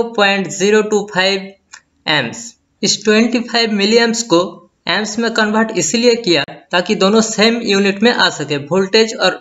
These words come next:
amps same unit में आ सके, तभी हम लोग calculation कर पाएंगे, वरना नहीं कर पाएंगे।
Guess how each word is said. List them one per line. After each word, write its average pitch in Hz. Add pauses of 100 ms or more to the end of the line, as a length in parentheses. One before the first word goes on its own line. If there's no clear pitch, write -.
(140)
amps 196 (120)
same 196
unit 202
में 226
आ 165
सके, 139 (600)
तभी 170
हम 226
लोग 208
calculation 190
कर 180
पाएंगे, 214
वरना 170
नहीं 165
कर 143
पाएंगे। 127